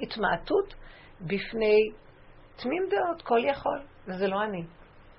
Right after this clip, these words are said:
זה מהלך אחר לגמרי, זה יסוד האמונה. אין לך גם ביקורת חוזרת על עצמך. אם אני רק אפתח את המוח, ורבתי איתו בבוקרו של הושענא רבה, זה היה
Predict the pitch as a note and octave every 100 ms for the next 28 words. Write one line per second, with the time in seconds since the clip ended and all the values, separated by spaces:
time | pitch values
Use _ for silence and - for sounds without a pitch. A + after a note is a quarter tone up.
0 | - - - - - - F3+ E3+ E3+ -
1 | - - - D4 B3 B3+ A3+ D#3+ F#3+ G3+
2 | A3+ G#3 G#3+ G#3 G#3 A3 F#3+ - - -
3 | - - - - - - - - - -
4 | - A#3 C#4 D4 G#3 A3+ G#3 - - B3
5 | B3 - F#3 G#3 G#3 G3 F#3+ - A3+ F#3
6 | - - - C4 E4+ D#4 D4+ D4+ - -
7 | - - - A#3+ A3+ F#3 E3+ E3+ G#3 -
8 | A#3 - F3 F3+ E3+ - - F#3+ F#3+ E3+
9 | D#3 G3+ G3+ G#3+ F3+ F3 F#3 F#3 F3 D#3+
10 | D#3+